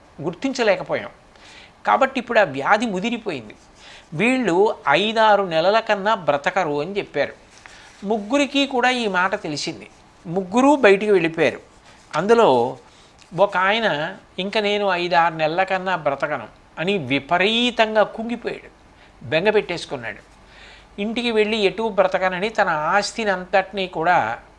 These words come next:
పిల్లలకి పంపకాలు చేసేశాడు. చేసేసి రెండు వారాల్లోనే చనిపోయాడు.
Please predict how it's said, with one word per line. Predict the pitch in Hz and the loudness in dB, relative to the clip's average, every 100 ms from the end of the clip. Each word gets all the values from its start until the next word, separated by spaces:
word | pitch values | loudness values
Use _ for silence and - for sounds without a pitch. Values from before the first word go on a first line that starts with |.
| - | -4
పిల్లలకి | 180 214 202 | 2 2 2
పంపకాలు | 190 160 160 185 190 175 | -2 -4 -2 2 2 2
చేసేశాడు. | 160 131 131 113 90 - - - - - - - | -2 -2 -2 -6 -10 -18 -20 -20 -20 -20 -4 0
చేసేసి | 202 208 180 - 147 156 | 2 2 0 0 0 0
రెండు | 131 175 233 | 0 0 2
వారాల్లోనే | 262 233 220 202 185 175 202 190 | 4 6 6 4 2 -4 -6 -8
చనిపోయాడు. | 147 147 - - | -10 -10 -12 -14